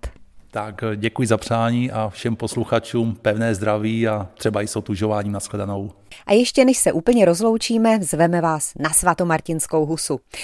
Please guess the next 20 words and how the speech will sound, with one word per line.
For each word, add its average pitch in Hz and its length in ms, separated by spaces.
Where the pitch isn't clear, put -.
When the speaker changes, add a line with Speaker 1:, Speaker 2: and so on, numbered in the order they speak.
Speaker 2:
Pokud 269 280
byste 240 260
chtěli 208 260
vyzkoušet 185 540
speciální 165 640
recept 160 420
podle 143 320
Reného 156 440
Salakvardy, 180 680
zajeďte 180 640
si 165 200
do 147 120
Bítovan. 135 520
Okénko, 262 580
ze 170 180
kterého 170 400
bude 156 260
vonět 165 520
svatomartinská 143 1080
husa, 131 380